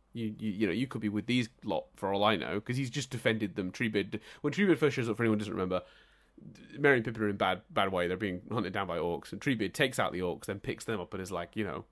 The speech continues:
"Are you, b-, you know, you, for all I know, you're with them." You know, he doesn't know.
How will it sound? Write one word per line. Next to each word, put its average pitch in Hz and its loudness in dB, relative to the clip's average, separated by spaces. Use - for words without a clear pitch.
"Are 101 0
you, 110 4
b-, 127 -8
you 117 0
know, 92 -2
you, 117 -2
for 123 2
all 110 8
I 107 6
know, 95 -2
you're 101 0
with 101 -4
them." 135 2
You 110 -4
know, - -8
he 120 -6
doesn't 85 -8
know. - -12